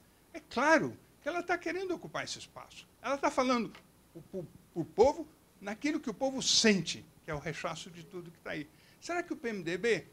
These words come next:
vai conseguir, além de ter esse desempenho no Senado, falar pro povo também, de forma a construir uma crítica estruturada e preparar um caminho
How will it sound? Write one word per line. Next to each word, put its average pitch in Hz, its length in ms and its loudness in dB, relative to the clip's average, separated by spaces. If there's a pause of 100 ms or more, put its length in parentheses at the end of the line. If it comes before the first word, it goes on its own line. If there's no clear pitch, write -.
vai 214 140 -2
conseguir, 214 560 0
além 226 240 0
de 226 100 -8
ter 208 140 0
esse 202 160 -2
desempenho 175 400 -2
no 170 100 -4
Senado, 170 420 -2 (360)
falar 190 400 -4
pro 151 160 -12
povo 190 420 4
também, 151 500 2 (220)
de 127 100 -10
forma 202 380 4
a - 40 0
construir 208 760 0 (280)
uma 165 180 -2
crítica - 520 4
estruturada 160 840 -2 (200)
e 170 60 -8
preparar 185 460 6
um 220 80 6
caminho 180 680 2